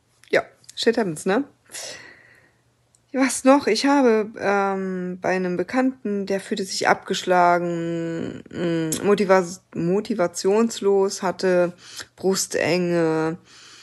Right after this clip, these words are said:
Nase lief, ohne dass er erkältet war. Ja, habe ich transformiert. Nach drei Tagen kam die Rückmeldung, puh,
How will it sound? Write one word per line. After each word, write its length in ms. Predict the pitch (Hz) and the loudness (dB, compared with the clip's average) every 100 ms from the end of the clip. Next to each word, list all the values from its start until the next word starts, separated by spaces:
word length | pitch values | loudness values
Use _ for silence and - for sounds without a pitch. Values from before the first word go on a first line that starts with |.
| - - _ _ - | -20 -20 _ _ -10
Nase 400 | - 175 185 180 | -2 0 2 2
lief, 360 | 180 170 180 180 | 2 2 0 0
ohne 220 | 180 185 | 2 2
dass 180 | 170 175 | 0 0
er 60 | - | 0
erkältet 520 | - 190 180 175 - | 0 -2 0 -2 -4
war. 300 | 165 165 180 - _ - - - - _ | -2 -2 -4 -10 _ -16 -16 -16 -20 _
Ja, 260 | - 185 147 - | 0 0 0 -2
habe 140 | 190 190 | 0 0
ich 60 | |
transformiert. 680 | - 196 - 180 208 240 240 | 0 -4 0 0 2 2 0
Nach 160 | 190 190 | -4 0
drei 220 | 165 185 | 2 2
Tagen 240 | 208 190 | 2 0
kam 160 | 190 180 | 0 -2
die 80 | 175 | -2
Rückmeldung, 680 | 185 190 175 185 180 180 - _ _ _ - | -2 0 0 0 -2 -4 -8 _ _ _ -16
puh, 380 | - 302 240 156 | 0 2 2 0